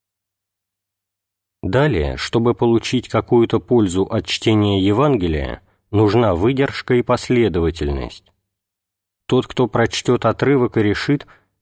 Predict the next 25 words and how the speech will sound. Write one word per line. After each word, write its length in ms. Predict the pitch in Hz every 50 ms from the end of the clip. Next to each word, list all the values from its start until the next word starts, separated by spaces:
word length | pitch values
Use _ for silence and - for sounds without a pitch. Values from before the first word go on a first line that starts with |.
| _
«Этот 300 | - 120 117 - 120 -
отрывок 480 | - 120 - 135 127 127 117 120 107 -
мне 200 | 120 117 117 117
ничего 360 | 117 110 - - 117 113 117
не 140 | 117 110 101
сказал, 560 | - - - 113 104 98 117 139 147 143 - - - _ _ -
он 180 | 117 117 117 110
до 80 | 117
меня 240 | 117 120 120 117 113
не 140 | 110 113 104
дошёл, 500 | 101 107 101 - - - 139 147 139 - - - _ _
стоит 400 | - - - - 151 151 143 -
ли 60 | 131
вообще 440 | 117 117 117 110 - - - 127 110
читать?» 640 | - - - 87 82 - 80 71 67 - - - _ _ _ _ _ _ _ _ _ _ _ _ _ _ _ -
никогда 540 | - 107 120 131 123 - 143 143 143 156 151
не 140 | 131 104 90
дойдёт 400 | 92 101 101 98 113 107 95 110
ни 80 | 107
до 120 | 98 104 98
какого 380 | - 107 92 - 107 95 95
места, 560 | 95 104 120 147 147 - - - 80 - - - - - - _ _ -
где 280 | - 95 95 117 127 117
зазвучат 640 | 113 117 104 107 107 110 95 - - 147 147 -
слова 520 | - - 107 104 101 101 110 127 135 120